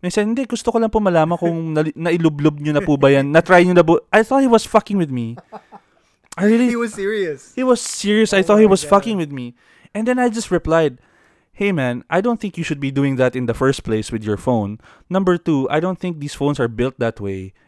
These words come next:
Speaker 1: And even if they were, I think they're all water resistant or some shit. But then again, I don't think you should be swimming with your phone in the first place.
Speaker 2: Actually, that's such a weird question.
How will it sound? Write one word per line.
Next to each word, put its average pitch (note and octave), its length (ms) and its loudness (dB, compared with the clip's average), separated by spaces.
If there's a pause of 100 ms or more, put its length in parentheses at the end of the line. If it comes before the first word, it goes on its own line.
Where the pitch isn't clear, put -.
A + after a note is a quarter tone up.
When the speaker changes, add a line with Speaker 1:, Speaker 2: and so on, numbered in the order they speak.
Speaker 1:
And C#3+ 100 -8
even D#3 240 -4
if C#3+ 140 -8
they B2 100 -2
were, A2+ 140 -2
I A2 80 -2
think B2 200 -8
they're A#2 120 -2
all G#2+ 240 0
water G2+ 240 -4
resistant G2+ 480 -10
or G2 80 -10
some F#2+ 160 -12
shit. F#2 320 -12
But A2+ 220 -6 (180)
then D3 180 -4
again, B2 380 -6 (260)
I F3+ 60 -6
don't B3+ 180 0
think B3+ 140 -8
you A3+ 80 -4
should G3+ 180 -10
be F3+ 280 -10 (400)
swimming F#3 520 0
with F#3+ 160 0
your G3 140 2
phone G#3 240 0
in G3 80 -2
the F#3+ 80 -4
first A3+ 240 -2
place. G#2+ 320 -4
Speaker 2:
Actually, D#3 480 -20
that's - 240 -20
such F#3 260 -20
a F#3+ 80 -16
weird E3+ 460 -12
question. E3 800 -12